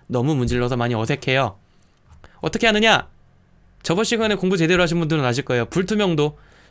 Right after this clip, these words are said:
레이어를 눌러주신 다음에 불투명도를 바꾸실 거예요. 팔십, 아니면은 육십. 아니다. 얘를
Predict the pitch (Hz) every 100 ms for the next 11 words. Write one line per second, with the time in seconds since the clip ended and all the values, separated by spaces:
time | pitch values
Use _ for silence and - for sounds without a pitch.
0 | - 143 175 185 175 151 139 156 151 151
1 | 143 143 180 151 95 - _ - - -
2 | - 180 226 208 190 156 143 151 151 151
3 | 135 123 117 - - - 185 - 214 214
4 | _ _ _ _ - - - 117 117 123
5 | 165 208 220 - - - - - - -
6 | - - 123 135 - - _ - - -
7 | _ _ _ _ _ - - - - _
8 | _ _ - - - _ - - - _
9 | _ _ _ _ - - 117 113 101 _
10 | _ - 120 110 143 101